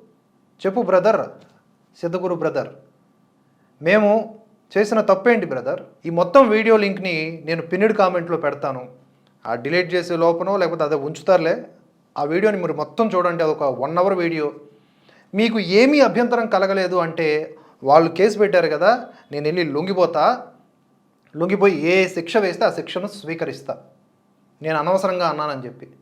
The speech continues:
లేదు, మీకు కూడా అఫెండ్ అయినట్లుగా అనిపిస్తే వీడియో చివర్లో నేను ఒక పిలుపునిస్తున్నాను, దాంట్లో మీరు భాగస్వామ్యం కండి. So, ఇప్పుడు వీడియో చూశారు కదా, ఇంతే కాదు, ఒక ఆయన నాకు ఫోన్ చేశాడు. చేసి, "ఇదిగో ఈ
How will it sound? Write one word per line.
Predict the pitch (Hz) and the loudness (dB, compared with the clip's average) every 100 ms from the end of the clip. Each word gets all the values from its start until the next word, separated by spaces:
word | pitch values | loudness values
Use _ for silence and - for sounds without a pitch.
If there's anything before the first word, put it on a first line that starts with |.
| _ _ _ 156 | _ _ _ 4
లేదు, | 202 247 | 6 6
మీకు | 208 220 269 | 4 2 0
కూడా | - 262 254 202 - - 139 | 4 6 6 4 -2 -10 -4
అఫెండ్ | 156 233 214 - - | 2 2 2 -6 -8
అయినట్లుగా | 160 202 208 202 185 | -2 0 -2 2 2
అనిపిస్తే | 160 170 175 170 170 151 143 143 - _ - | 2 -2 -10 -6 -2 -2 -2 -8 -18 _ -2
వీడియో | 214 240 | 4 6
చివర్లో | 233 208 214 254 196 196 - - 160 | 6 4 2 4 4 2 -4 -12 -2
నేను | 175 | 0
ఒక | 175 165 | 0 -2
పిలుపునిస్తున్నాను, | 185 214 202 196 180 185 285 - - | -2 0 -2 -4 -4 -4 -4 -10 -8
దాంట్లో | 143 151 147 170 143 - - | -2 -2 0 2 2 -2 -10
మీరు | 143 139 | -10 -6
భాగస్వామ్యం | 135 139 - 139 123 120 | -6 -6 -8 -12 -12 -14
కండి. | - 117 - - _ - | -14 -16 -16 -20 _ 2
So, | 247 208 214 208 - | 6 8 6 2 -6
ఇప్పుడు | 180 196 | -4 0
వీడియో | 233 254 | 4 4
చూశారు | 247 233 240 | 4 2 2
కదా, | 233 247 | 4 2
ఇంతే | 196 220 262 | 2 4 4
కాదు, | 254 214 175 - - _ 139 | 2 -2 -6 -12 -20 _ -8
ఒక | 135 | 2
ఆయన | 180 226 | 4 4
నాకు | 226 190 175 | 4 0 0
ఫోన్ | 175 180 190 | -2 -4 -2
చేశాడు. | 175 170 - - _ _ _ _ - | -4 -6 -12 -16 _ _ _ _ -8
చేసి, | 156 190 233 160 - - - - | -8 -2 -2 -2 -8 -18 -18 -10
"ఇదిగో | 175 247 226 220 170 | 2 6 6 6 -2
ఈ | 175 180 165 - | -10 -10 -10 -14